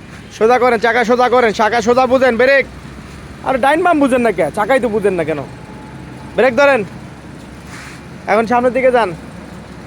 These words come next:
আর সামনের দিকে যাওয়ার সময় খেয়াল, সামনের দিকে যাওয়ার সময় খেয়াল রাখবেন, সামনের মাথা যখন কাছাকাছি যাইব রডের, হ্যাঁ, রডের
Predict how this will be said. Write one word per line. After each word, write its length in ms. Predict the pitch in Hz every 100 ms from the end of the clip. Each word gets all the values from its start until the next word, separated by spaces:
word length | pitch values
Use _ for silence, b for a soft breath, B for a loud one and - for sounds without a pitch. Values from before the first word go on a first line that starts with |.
| - - - - - - - - - -
আর 80 | 139 185
সামনের 240 | 180 190
দিকে 160 | 196 196
যাওয়ার 160 | 185 180
সময় 200 | 196 196 190
খেয়াল, 180 | 190 190 -
সামনের 300 | 208 240 254
দিকে 120 | 262
যাওয়ার 180 | 269 262
সময় 160 | 262 269
খেয়াল 160 | 240 254 262
রাখবেন, 260 | 226 285 277 - - - -
সামনের 260 | 226 254
মাথা 260 | 247 247 277
যখন 180 | 254 262
কাছাকাছি 440 | 247 240 254 262 254 254
যাইব 160 | 254
রডের, 400 | 254 247 233 277 285 - - - - -
হ্যাঁ, 160 | 185 208
রডের 260 | 226 247